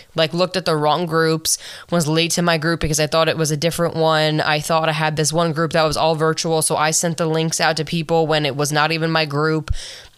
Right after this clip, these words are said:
And, like, I'm annoyingly on top of shit, and I just felt like I could not grasp anything. I felt so out of it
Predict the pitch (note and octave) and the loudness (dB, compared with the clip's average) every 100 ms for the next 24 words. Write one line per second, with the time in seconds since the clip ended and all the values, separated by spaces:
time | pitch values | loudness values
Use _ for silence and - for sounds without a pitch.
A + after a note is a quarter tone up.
0 | - F#3+ E3+ E3+ - _ - - F3+ F3+ | -6 -2 -2 -2 -8 _ -20 -16 -2 0
1 | E3+ F3+ F3 E3+ E3+ F3 F3 E3+ D3+ D3+ | 2 2 2 4 4 4 2 2 2 0
2 | - D#3 F3+ F3 - G3 - - - - | 0 0 0 0 2 2 0 -4 -14 -20
3 | - - _ _ _ _ _ F3 D#3+ E3 | -20 -20 _ _ _ _ _ -2 2 2
4 | E3 E3+ - E3+ E3 D#3+ - - F3 E3 | 2 0 2 0 2 -2 2 2 2 2
5 | D#3+ D#3 D3+ C#3 C#3+ C3+ - - - D3+ | 0 0 -2 0 0 0 -2 -4 -6 -4
6 | C#3 D#3 A1 F3+ - - - _ _ _ | -2 -4 -6 -8 -12 -20 -20 _ _ _
7 | _ _ _ _ _ - - F3 D#3+ E3+ | _ _ _ _ _ -10 -2 0 0 0
8 | D#3 - - - F3 F3 F#3+ A#3 A3 - | 0 0 2 2 4 4 2 0 -4 -10
9 | - - - _ _ _ _ - E3 F#3+ | -20 -20 -20 _ _ _ _ -2 0 2
10 | A3 A#3 C4 B3+ | 0 2 2 0